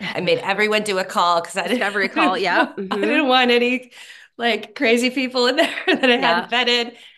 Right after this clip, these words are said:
Speaker 2: Yeah.
Speaker 1: And I have to say, everyone, uh, people who are magnetized to this material tend to be amazing. And, but I
Speaker 2: Mm-hmm.
Speaker 1: remember specifically talking to you, and I was like, "Yeah, you are exactly,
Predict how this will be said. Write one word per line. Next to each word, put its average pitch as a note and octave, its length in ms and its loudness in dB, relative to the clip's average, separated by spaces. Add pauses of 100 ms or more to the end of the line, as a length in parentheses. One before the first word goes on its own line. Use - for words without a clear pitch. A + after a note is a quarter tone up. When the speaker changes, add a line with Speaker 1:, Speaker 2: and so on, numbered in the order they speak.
(160)
Speaker 2:
Yeah. D#3+ 180 -4
Speaker 1:
And G#3 480 -2
I A3 100 -8
have A#3 200 -4
to A#3+ 120 -10
say, G#3+ 140 -6
everyone, G3+ 520 -6
uh, D#3 320 -14 (800)
people F#3 380 -4
who E3 220 -8
are C#3 420 0 (500)
magnetized D3 760 -8
to D#3 60 -10
this C3+ 220 -12
material A#2+ 480 -12
tend C3 240 -12
to C#3 60 -14
be C3 140 -14
amazing. A#2+ 520 -14
And, E3+ 140 -4
but F3+ 120 -2
I E3+ 60 4
Speaker 2:
Mm-hmm. F3 100 0
Speaker 1:
remember F#3 280 -6
specifically F3 720 -8
talking D3 500 -10
to D3+ 100 -18
you, C#3+ 320 -10
and D#3+ 160 -6
I C#3 100 -8
was C#3+ 200 -12
like, C#3 340 -14 (1400)
"Yeah, C#3 240 -10
you G3 220 -2
are F3+ 100 0
exactly, E3 1000 -8